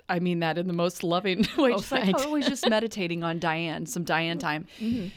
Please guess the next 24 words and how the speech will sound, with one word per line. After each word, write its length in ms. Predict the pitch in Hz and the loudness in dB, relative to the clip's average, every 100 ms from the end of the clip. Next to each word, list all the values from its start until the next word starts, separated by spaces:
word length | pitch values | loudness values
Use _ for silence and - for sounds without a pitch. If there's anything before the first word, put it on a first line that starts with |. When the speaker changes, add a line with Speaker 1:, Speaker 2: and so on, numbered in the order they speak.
| - - 240 | -16 -6 -2
Speaker 1:
But 140 | 226 | 0
I 140 | 202 240 | 0 0
feel 300 | - 294 302 | -2 -2 -2
so 320 | - 247 233 | 0 0 0
inspired 960 | 196 190 - 160 151 180 233 277 254 - | -2 -4 -4 -4 -4 -4 -4 -6 -8 -14
by 380 | - - 233 240 240 240 | -8 -2 0 0 -2 -4
you. 340 | 208 233 233 | -4 -2 0
And 160 | 190 180 | 0 -2
one 160 | 214 | -2
of 140 | 233 196 | -4 -4
my 240 | 185 170 | -4 -4
questions 580 | 170 - 180 - 180 170 | -6 -6 -6 -6 -6 -4
that 80 | 160 | -4
I 80 | 151 | -4
think 220 | 175 202 | -6 -6
about 140 | 185 156 | -2 -2
with 140 | 160 | -2
you 80 | 165 | -6
is, 180 | 156 - | -4 -4
like, 280 | 139 - - - - _ _ _ _ _ _ - | -4 -6 -16 -20 -20 _ _ _ _ _ _ -6
have 240 | 247 226 | 0 2
you 180 | 226 220 | 2 0
always 760 | - 180 190 220 214 208 - | 0 2 4 2 2 -2 -4
felt 520 | - 180 170 170 - | -2 0 2 -2 -8